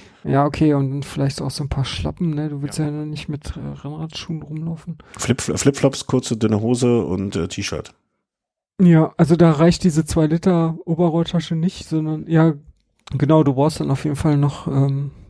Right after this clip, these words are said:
Speaker 1: irgendwas, was auch größere St-,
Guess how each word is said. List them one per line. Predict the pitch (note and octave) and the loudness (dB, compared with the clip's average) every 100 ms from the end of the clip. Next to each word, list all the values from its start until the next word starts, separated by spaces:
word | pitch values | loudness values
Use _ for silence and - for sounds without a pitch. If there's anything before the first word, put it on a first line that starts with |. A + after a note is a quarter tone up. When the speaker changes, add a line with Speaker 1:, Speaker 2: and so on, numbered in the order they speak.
| _ - | _ -8
Speaker 1:
irgendwas, | - C3+ C3 C3+ - - - D#3 - | 0 2 2 0 0 -8 -10 -12 -12
was | - C#3 C#3 | -2 0 0
auch | D3+ | -2
größere | - D3+ D3+ D#3 C3+ C3+ | 0 -2 -2 -2 0 0
St-, | - | -4